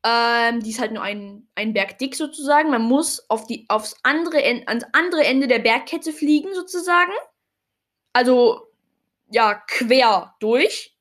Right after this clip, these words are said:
Nicht länglich durch, sondern quer durch einfach. Und dann ist auf der anderen Seite an einem Berg eine Höhle, die von sehr viel Laub und so bedeckt ist, mit sehr vielen Büschen und so, mit sehr viel Wacholder und so. Und dort kann man tatsächlich nur als Vogel rein.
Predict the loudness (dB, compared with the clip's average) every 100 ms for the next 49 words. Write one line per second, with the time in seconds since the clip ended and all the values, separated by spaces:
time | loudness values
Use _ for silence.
0 | _ -8 -6 -2 -2 0 -2 -2 -2 -2
1 | -2 -6 -6 0 0 0 -2 -4 -6 -6
2 | -2 -2 -2 -6 _ _ _ _ _ _
3 | -12 -4 0 2 2 -2 -4 -4 -4 -4
4 | 0 0 2 2 0 -2 -2 -2 -6 -2
5 | 0 2 0 0 0 2 4 2 0 -2
6 | -2 -6 -4 -2 0 0 -2 -4 -8 _
7 | _ _ _ -2 -2 2 0 0 0 2
8 | 2 0 -4 -4 -6 -4 -6 -6 -8 -8
9 | -4 -4 0 -2 0 -4 0 0 0 -2
10 | -2 -4 -4 -4 -4 -4 -2 -2 0 -4
11 | -4 -2 2 4 4 2 0 -2 -4 -8
12 | _ -20 -20 -20 -20 _ 0 4 2 2
13 | 0 2 0 -2 -2 -2 0 2 2 0
14 | -2 0 2 0 0 -4 -4 -4 -8